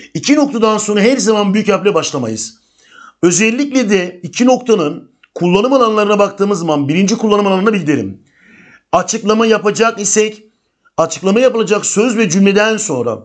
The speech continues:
mutlaka yüzde yüz nasıl başlarız? Büyük harfle başlarız. Demek ki iki noktanın yüzde yüz büyük harfle başlamış olduğu noktayı bulduk.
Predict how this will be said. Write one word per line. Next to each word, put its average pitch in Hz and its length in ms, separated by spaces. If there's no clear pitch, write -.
mutlaka 220 580
yüzde 196 340
yüz 202 140
nasıl 202 220
başlarız? 185 500
Büyük 160 220
harfle 135 220
başlarız. 104 420
Demek 262 280
ki 233 60
iki 233 160
noktanın 233 420
yüzde 196 300
yüz 196 180
büyük 220 140
harfle 208 260
başlamış 202 440
olduğu 185 220
noktayı 208 360
bulduk. 101 420